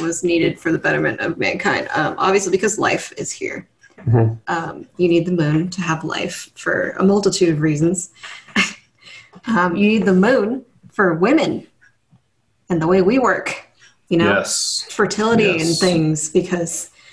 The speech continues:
Speaker 1: uh, the menstrual cycle is exactly, on average, exactly the same length as the moon cycle. Spooky. So we are here as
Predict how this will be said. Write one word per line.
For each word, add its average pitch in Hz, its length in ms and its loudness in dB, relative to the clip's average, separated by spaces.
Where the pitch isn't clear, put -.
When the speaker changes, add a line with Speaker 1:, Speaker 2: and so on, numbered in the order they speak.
Speaker 1:
uh, 156 500 0
the 180 80 0
menstrual 185 440 2
cycle 190 460 2
is 170 380 0
exactly, 190 800 0
on 202 160 2
average, - 460 -8
exactly 208 480 0
the 180 120 2
same 185 300 0
length 147 400 -4
as - 300 -4
the 214 60 -2
moon 302 240 4
cycle. - 500 -4
Spooky. 175 1040 2
So 190 240 2
we 175 440 2
are 170 160 0
here 190 560 2
as 165 560 -2